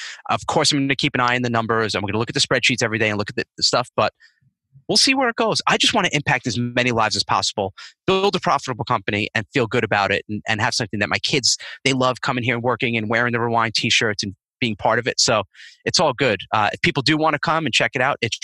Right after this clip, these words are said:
rewind today dot com. Very simple. And on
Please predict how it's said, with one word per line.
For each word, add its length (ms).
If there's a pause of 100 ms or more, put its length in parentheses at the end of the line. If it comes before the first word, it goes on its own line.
rewind 480 (180)
today 420 (300)
dot 180
com. 260 (340)
Very 180
simple. 440 (300)
And 140
on 260